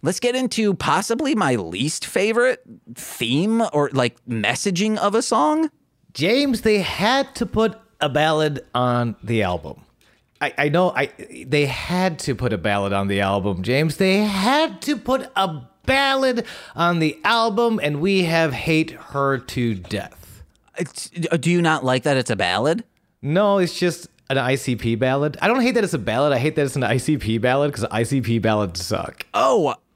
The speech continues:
Speaker 1: I think musically, melody, Violent J's vocal delivery, singing, all of that, fucking great. However, the message
Speaker 2: Yep.
Speaker 1: of the song is either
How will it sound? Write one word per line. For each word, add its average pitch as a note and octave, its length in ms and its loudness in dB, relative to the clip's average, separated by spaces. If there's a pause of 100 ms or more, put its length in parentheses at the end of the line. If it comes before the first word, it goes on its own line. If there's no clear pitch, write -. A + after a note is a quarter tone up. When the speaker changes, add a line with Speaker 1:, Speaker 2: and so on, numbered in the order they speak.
(440)
Speaker 1:
I F3+ 180 2
think G#3+ 280 0
musically, A3+ 1080 2 (100)
melody, F#3 960 2 (280)
Violent G3 500 0
J's F#3+ 280 2
vocal D#3 320 2
delivery, D3+ 640 0
singing, F3+ 560 0
all F#3 180 4
of E3 80 0
that, F3 260 0
fucking G#3+ 840 -2
great. B2+ 580 0 (240)
However, D#3+ 540 0 (180)
the D3+ 100 2
message G3+ 500 0
Speaker 2:
Yep. C4+ 100 2
Speaker 1:
of A3+ 60 -4
the B3+ 120 2
song C#3+ 540 2
is C#3+ 280 -2
either G3 460 0